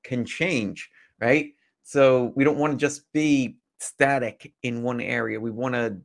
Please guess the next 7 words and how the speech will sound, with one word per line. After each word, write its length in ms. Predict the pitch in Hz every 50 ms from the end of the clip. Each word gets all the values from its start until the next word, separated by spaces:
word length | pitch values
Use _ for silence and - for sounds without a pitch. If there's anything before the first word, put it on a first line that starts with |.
| _ _ -
adapt 480 | 131 135 135 127 113 - _ _ - 151 151 _ _ - -
to 440 | 131 127 123 120 120 117 110 101 -
the 120 | 123 120
environment 520 | 117 113 110 117 117 117 113 113 113 107 -
too. 200 | - 165 147 113
So, 400 | - - - 123 120 117 110 - - - - _ _ _ _ -
uh, 360 | 107 104 101 101 101 104